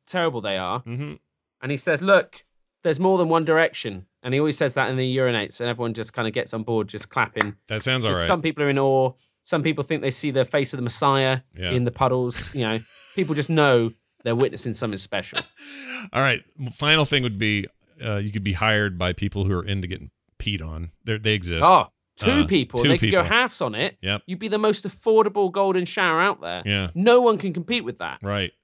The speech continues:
Speaker 2: But if
Speaker 1: You
Speaker 2: you
Speaker 1: know,
Speaker 2: only
Speaker 1: 'cause,
Speaker 2: get
Speaker 1: uh,
Speaker 2: one
Speaker 1: if
Speaker 2: client
Speaker 1: I, if I team up with anyone else,
Speaker 2: Yeah.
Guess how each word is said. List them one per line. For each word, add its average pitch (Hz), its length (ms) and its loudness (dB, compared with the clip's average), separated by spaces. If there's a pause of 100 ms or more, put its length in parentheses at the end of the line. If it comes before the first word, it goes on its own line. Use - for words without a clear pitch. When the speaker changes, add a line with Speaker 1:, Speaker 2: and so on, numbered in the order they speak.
(320)
Speaker 2:
But 117 140 -2
if 113 60 -2
Speaker 1:
You - 80 4
Speaker 2:
you 143 40 6
Speaker 1:
know, 151 60 6
Speaker 2:
only 175 140 6
Speaker 1:
'cause, 151 80 4
Speaker 2:
get 147 120 4
Speaker 1:
uh, 143 80 6
Speaker 2:
one 143 100 4
Speaker 1:
if - 100 2
Speaker 2:
client 247 240 8
Speaker 1:
I, - 20 6
if 110 100 2
I 220 120 4
team 233 260 -4
up 220 100 2
with 196 80 -4
anyone 196 240 2
else, 160 420 0
Speaker 2:
Yeah. 104 200 0